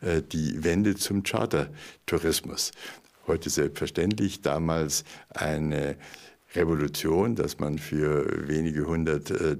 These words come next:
D-Mark damals, äh, nach Mallorca, äh, fahren und dort, äh, sich zwei Wochen aufhalten konnte,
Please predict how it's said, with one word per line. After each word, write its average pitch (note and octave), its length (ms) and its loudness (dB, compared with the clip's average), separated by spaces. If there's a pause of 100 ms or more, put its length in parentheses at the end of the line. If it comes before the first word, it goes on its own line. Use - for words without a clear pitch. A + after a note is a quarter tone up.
(140)
D-Mark E2+ 480 0
damals, D#2+ 580 0 (360)
äh, D#2 260 0
nach D2+ 240 0
Mallorca, D#2+ 640 0
äh, F#2 360 -2
fahren F2+ 420 0
und D#2+ 200 -2
dort, D2 260 0
äh, D2+ 240 2
sich - 300 -8
zwei C#2+ 240 0
Wochen D#2 180 -2
aufhalten D2+ 560 0
konnte, E2 460 0